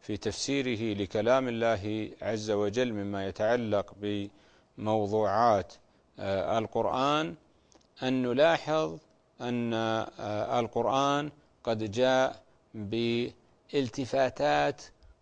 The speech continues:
لكل علم ال-، أو لأصول كل علم ينفع الناس. مثلًا في علم حفظ الصحة جاء في قوله تعالى: "وكلوا واشربوا ولا تسرفوا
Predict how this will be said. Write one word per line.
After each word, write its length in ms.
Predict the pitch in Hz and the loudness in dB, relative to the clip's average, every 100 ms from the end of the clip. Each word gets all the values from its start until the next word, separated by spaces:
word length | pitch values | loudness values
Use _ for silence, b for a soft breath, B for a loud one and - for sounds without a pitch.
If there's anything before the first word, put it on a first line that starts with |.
| - | -8
لكل 580 | 123 - 196 180 156 123 | -6 -2 -2 0 -2 -2
علم 600 | 156 156 147 147 156 - - _ - - | 0 0 0 -2 -4 -10 -20 _ -20 -6
ال-، 240 | 143 123 | -2 0
أو 240 | 135 127 127 | 2 2 4
لأصول 720 | 135 147 131 - 175 165 139 | 2 2 0 2 2 2 0
كل 340 | - 175 151 | 0 -2 0
علم 300 | 139 160 170 | -2 -2 -2
ينفع 480 | 143 131 117 113 98 | -2 -2 -2 -2 -2
الناس. 540 | 104 104 101 87 - - b b - | -2 -2 -2 -4 -10 -18 b b -6
مثلًا 480 | 185 156 156 151 151 | -2 2 2 2 0
في 420 | - 123 123 - | -4 -4 -4 0
علم 260 | 123 135 110 | 2 2 -2
حفظ 400 | 131 131 110 117 120 120 - | -4 -4 -4 -2 -2 -2 -4
الصحة 600 | 117 - 139 - 143 - b b b _ | -2 0 0 2 2 2 b b b _
جاء 280 | 117 123 117 | 4 6 6
في 160 | 113 110 | 0 -2
قوله 320 | 147 135 113 | 2 2 0
تعالى: 460 | - 104 120 131 | 0 2 4 4
"وكلوا 540 | 117 120 - 127 123 131 - b b _ | 4 2 2 -2 -2 -4 -10 b b _
واشربوا 680 | 110 117 135 131 123 131 - - b _ | 0 0 2 0 0 -2 -6 -12 b _
ولا 320 | 107 110 127 | -2 4 4
تسرفوا 680 | 131 131 - 117 120 117 135 | 4 0 -6 -4 -4 -2 -4